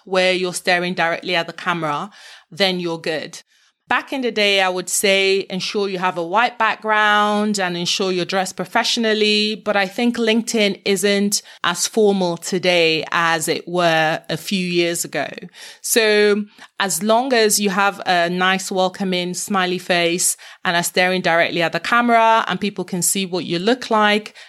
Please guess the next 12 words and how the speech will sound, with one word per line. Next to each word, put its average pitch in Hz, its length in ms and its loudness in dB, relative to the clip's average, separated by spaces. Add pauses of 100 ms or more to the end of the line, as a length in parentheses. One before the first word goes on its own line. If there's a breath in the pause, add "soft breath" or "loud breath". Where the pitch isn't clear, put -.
(140 loud breath)
then 175 280 0
you're 160 160 -2
fine. 151 420 -2
So 175 240 2
that's 220 400 0
really 190 180 2
important 175 560 -2
if 180 160 -6
you 180 140 -4
want 180 260 0
to - 180 -4
increase 170 640 0